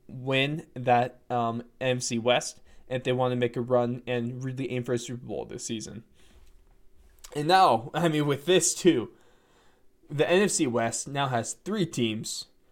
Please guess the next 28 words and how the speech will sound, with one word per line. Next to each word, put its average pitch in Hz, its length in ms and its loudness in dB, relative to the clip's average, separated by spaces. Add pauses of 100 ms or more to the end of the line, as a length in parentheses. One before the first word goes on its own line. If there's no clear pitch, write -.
(140)
with 131 160 -2
five 120 280 4
wins. 117 280 -2
Of 117 100 -8
course, 123 480 2
the 127 160 -6
Seahawks, 120 580 -2
Cardinals, 117 640 0
and 127 140 -6
the 120 60 -4
Rams. 117 560 -4 (240)
Niners 120 360 -2
not 107 200 -6
there 104 120 -4
yet. - 360 -6 (1200)
Whereas 202 600 4 (440)
you, 151 280 -6
we 151 140 0
go 156 160 6
from 139 380 -4
the 196 160 -2
best 147 640 0 (500)
division 120 600 0
in 117 100 -6
football 117 640 -2 (440)
to 185 160 -2
the 190 200 -2
worst 220 640 6